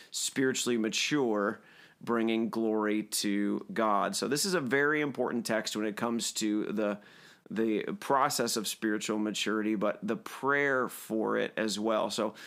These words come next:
I would encourage you to pray this prayer for yourself, for your family, for your church, and for those, um, under your responsibility, whether you're a pastor or a staff member or a teacher or,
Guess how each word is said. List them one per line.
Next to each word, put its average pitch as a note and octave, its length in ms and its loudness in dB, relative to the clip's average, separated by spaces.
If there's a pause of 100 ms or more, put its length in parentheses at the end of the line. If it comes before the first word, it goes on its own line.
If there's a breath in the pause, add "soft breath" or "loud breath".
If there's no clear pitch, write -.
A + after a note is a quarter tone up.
(120 loud breath)
I - 60 -4
would C#3 80 4
encourage D3+ 280 2
you D#3 80 2
to C3 60 2
pray C3+ 240 0
this B2 220 0
prayer A#2 440 2
for A2 600 0
yourself, - 640 0 (800)
for G#2+ 460 2
your G#2 160 0
family, C#3 760 0
for G#2+ 540 0
your G2 240 -2
church, - 640 -2 (440 loud breath)
and G#2 260 0
for A2 160 -2
those, G#2+ 720 0
um, F#2 460 -2 (140)
under A2 320 2
your G#2+ 160 0
responsibility, G#2+ 880 0
whether G#2 560 0
you're G2+ 300 0
a - 100 -2
pastor G#2 760 0
or G#2 680 -2
a E2+ 320 0
staff A2+ 420 0
member A#2+ 440 2
or F2+ 160 0
a D2+ 60 -2
teacher A#2 520 -2
or, G#2+ 380 -2